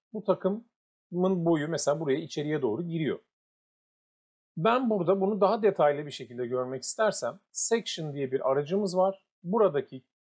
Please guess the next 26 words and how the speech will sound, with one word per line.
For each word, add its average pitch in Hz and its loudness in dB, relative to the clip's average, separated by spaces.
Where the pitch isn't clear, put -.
kesiti - 0
şu - -6
şekilde 170 0
de 127 0
bu 208 -2
takımdan 185 0
kesit - -2
al 117 4
dedim. 123 -6
Geldim 185 2
bu 190 -2
takımdan 180 2
da 175 0
mesela 139 0
kesit - -4
al 110 4
diyebilirim. 113 -2
Detayını 139 2
ekstra 139 0
göstermek 123 -2
istediğim 110 -8
takımlardan. 113 -4
Buraya 190 4
da 170 -4
mesela 123 -4
gelip 117 -6